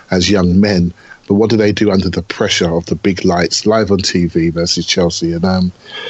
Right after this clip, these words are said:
I always think players tell you about players. And Victor Moses,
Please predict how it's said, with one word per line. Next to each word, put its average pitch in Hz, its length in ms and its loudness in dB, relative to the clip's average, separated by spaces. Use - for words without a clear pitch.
I 127 40 -2
always 147 200 0
think - 220 -2
players 151 300 0
tell 139 220 0
you 123 140 4
about 98 340 0
players. 92 480 -2
And 98 220 0
Victor 123 280 -2
Moses, 107 580 2